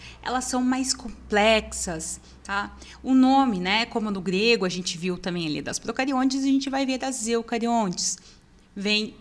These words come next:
o eu, né, do significado no grego verdadeiro e carion, núcleo. Então, né, núcleo verdadeiro, ou seja,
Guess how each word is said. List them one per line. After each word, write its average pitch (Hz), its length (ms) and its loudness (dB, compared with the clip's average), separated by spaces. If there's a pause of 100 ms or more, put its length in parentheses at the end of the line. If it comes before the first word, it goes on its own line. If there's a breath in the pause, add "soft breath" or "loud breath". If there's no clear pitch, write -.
o 226 180 2
eu, 185 500 4
né, 196 320 2 (480 loud breath)
do 220 240 -4 (200)
significado 214 800 2
no 233 120 2
grego 214 640 2
verdadeiro 185 1400 4 (160)
e 233 120 -4
carion, 190 680 0 (120)
núcleo. 220 440 0
Então, 240 240 -4 (520 loud breath)
né, 202 260 -2 (100)
núcleo 247 520 0 (140)
verdadeiro, 196 1080 -2
ou 233 200 0
seja, 185 640 0